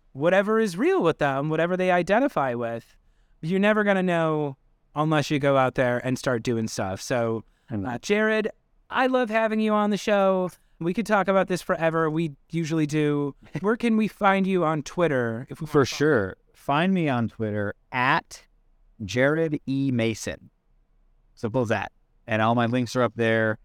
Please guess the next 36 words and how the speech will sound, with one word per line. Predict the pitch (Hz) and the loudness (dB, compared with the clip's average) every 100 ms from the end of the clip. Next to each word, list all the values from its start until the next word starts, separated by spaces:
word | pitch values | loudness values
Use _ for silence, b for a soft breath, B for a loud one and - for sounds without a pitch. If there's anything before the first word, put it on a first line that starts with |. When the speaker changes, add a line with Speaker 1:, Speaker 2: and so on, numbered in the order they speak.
| _ | _
Speaker 2:
And | 98 | -6
my | 98 | -2
itch | 131 107 | -2 -2
link | 127 127 123 | -2 -2 -2
for | - | -4
my | 98 | -4
games | 104 135 131 | 0 2 0
is | 120 | 0
up | 117 110 | 0 0
there. | 120 110 107 | 0 0 0
My | 95 | -4
writing | 92 117 117 | 0 0 0
portfolio | - 117 - 110 110 104 | 0 -2 0 0 0 0
is | 98 | -2
up | 98 | -4
there. | 107 104 | -2 -2
And | |
again, | 127 139 131 | 0 0 2
those | 127 | 2
are | 120 | 2
all | 117 113 - | 2 2 0
on | 101 101 107 | -2 -4 -2
my | 104 | 0
LinkedIn | 101 107 92 95 | 0 0 0 -2
profile | - 90 87 90 - | -2 -4 -6 -8 -10
as | 67 | -16
well. | _ _ _ _ - | _ _ _ _ -4
Feel | 135 | -2
free | 147 143 | 2 2
to | 131 123 _ _ _ | 2 0 _ _ _
connect | 143 156 156 | 0 0 2
with | 147 | -2
me, | 147 147 143 143 143 - | 0 0 2 0 -2 -8
uh, | 113 113 113 95 | 0 2 2 -2
send | - 127 | -2 0
me | 127 120 104 | 2 0 -2